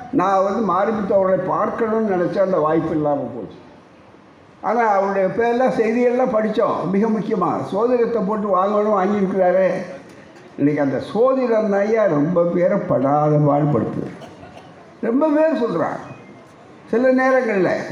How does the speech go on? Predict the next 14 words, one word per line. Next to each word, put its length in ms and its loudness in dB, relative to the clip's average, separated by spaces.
அது 260 0
மிக 200 2
முக்கியமா 460 0
சும்மா 320 0
நல்லா 340 0
நடிச்சிட்டு 340 -2
இருக்கிற 360 0
நடிகர்லாம் 680 0
நாசமா 480 2
போறது 360 2
அதுதான், 420 2
வேற 220 4
ஒண்ணுமே 440 4
இல்லை. 200 2